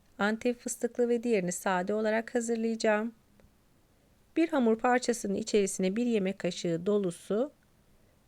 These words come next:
kakao ekledim. Diğerine de bir yemek kaşığı dolusu Antep fıstığı ekledikten sonra ikisini de yoğurma işlemine başlıyorum.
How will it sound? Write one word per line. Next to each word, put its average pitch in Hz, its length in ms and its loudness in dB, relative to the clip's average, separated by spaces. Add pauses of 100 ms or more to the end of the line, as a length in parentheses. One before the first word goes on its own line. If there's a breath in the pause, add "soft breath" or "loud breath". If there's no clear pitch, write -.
(140)
kakao 208 460 2
ekledim. 240 720 2 (680 soft breath)
Diğerine 214 420 4
de 208 200 0
bir 247 120 2
yemek 175 340 2
kaşığı 165 460 -4
dolusu 185 420 -2
Antep 214 380 -2
fıstığı 170 340 -4
ekledikten 196 680 -2
sonra 170 560 -4 (600 loud breath)
ikisini 175 480 -6
de 160 40 2
yoğurma 180 440 0
işlemine 160 560 -4
başlıyorum. 220 800 0